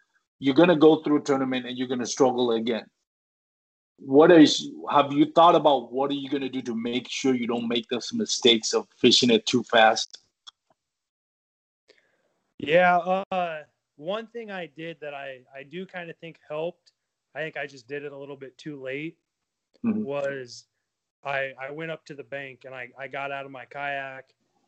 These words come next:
Speaker 2: and I kinda, I walked up the bank and just kinda, like, looked up at the sky just, like, to get the, get the sun coming down on me and just kinda, like,
Speaker 1: Yeah.
Speaker 2: stopped there, took a deep breath, blew a deep breath out,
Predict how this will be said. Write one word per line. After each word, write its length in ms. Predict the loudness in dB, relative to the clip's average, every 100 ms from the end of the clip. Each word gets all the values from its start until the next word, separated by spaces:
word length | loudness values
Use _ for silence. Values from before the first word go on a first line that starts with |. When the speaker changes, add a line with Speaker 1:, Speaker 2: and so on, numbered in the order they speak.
| _ _ _ _ _
Speaker 2:
and 120 | -18
I 60 | -16
kinda, 280 | -12 -12 -10
I 100 | -10
walked 520 | -6 -6 -6 -10 -12
up 140 | -14 -14
the 80 |
bank 400 | -14 -10 -10 -12 -16
and 140 | -18
just 240 | -16 -16 -10
kinda, 460 | -10 -6 -6 -8 -10 _ _ _ _ _ _ _ _
like, 160 | -14 -6
looked 500 | 0 0 0 _ -6
up 240 | -6 -6 _ _ _ _ -14
at 100 | -14
the 60 |
sky 680 | -16 -12 -8 -4 -4 -4 -6 -10
just, 260 | -18 -12
like, 200 | -12 -12
to 140 | -16 -20 _ _ -10
get 200 | -10 -8
the, 240 | -8 -8 -12 _ _ _ _ _
get 140 | -4 -4
the 80 | -8
sun 380 | -8 -8 -8
coming 240 | -12 -14 -12
down 180 | -10 -10
on 120 | -12
me 40 | -14
and 80 | -18
just 200 | -20 -14
kinda, 220 | -14 -14 -4 4
like, 80 | 8
Speaker 1:
Yeah. 60 |
Speaker 2:
stopped 440 | 8 6 0 -10 -10
there, 300 | -8 -8 -12 _ _
took 200 | -4 -4
a 60 | -4
deep 360 | -10 -8 -8 -10
breath, 440 | -8 -8 -6 -10 _ _ _ _ _ _ -8
blew 220 | -6 -6
a 40 |
deep 260 | -6 -8 -6
breath 280 | -6 -6 -8
out, 520 | -8 -6 -6 -8